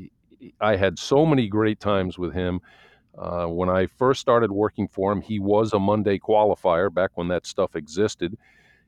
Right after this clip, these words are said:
And <clears throat> he won his first tournament in nineteen seventy-nine. Uh, he became exempt in the top sixty, uh,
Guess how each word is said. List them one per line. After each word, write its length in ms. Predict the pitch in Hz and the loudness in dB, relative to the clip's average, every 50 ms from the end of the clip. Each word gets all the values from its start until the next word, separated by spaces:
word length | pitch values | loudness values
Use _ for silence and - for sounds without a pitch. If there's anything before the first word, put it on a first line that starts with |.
| _ - 110 | _ -8 -4
And 600 | 98 98 98 98 98 95 95 92 92 90 90 - - - | -2 0 0 2 2 2 2 0 0 0 -2 -4 0 2
<clears throat> 100 | - 160 | 4 4
he 240 | 139 104 90 95 98 | 4 2 0 -2 -2
won 240 | 95 98 113 123 135 | 0 2 2 2 2
his 140 | 131 113 - | 2 -2 -2
first 320 | - 131 117 110 - - | 0 0 0 0 -2 -2
tournament 400 | - 117 110 110 110 110 113 113 - - | -2 0 0 2 0 0 -2 -4 -6 -6
in 240 | 90 87 85 82 85 | -4 -4 -2 -2 0
nineteen 380 | 95 110 - - - 123 113 | 0 -2 -2 -2 -2 -4 -4
seventy-nine. 920 | - - 113 107 104 117 117 113 110 101 92 87 85 85 85 90 107 117 113 - | 0 0 0 0 2 0 0 0 0 2 2 2 2 0 0 -2 -4 -6 -8 -6
Uh, 100 | 90 85 | -6 -6
he 100 | 80 101 | -4 -4
became 360 | 101 117 104 - 127 127 120 104 | -6 -6 -4 -2 0 0 0 0
exempt 500 | 90 82 87 87 117 117 107 - - - | -2 -4 -4 -2 0 0 0 -2 -4 -8
in 100 | 92 85 | -6 -6
the 80 | 82 | -6
top 280 | - - 107 104 95 - | -4 0 0 0 0 0
sixty, 580 | - - 107 101 - - - 85 80 80 80 | -2 -6 -6 -6 -6 -8 -8 -6 -6 -4 -4
uh, 60 | 78 | -4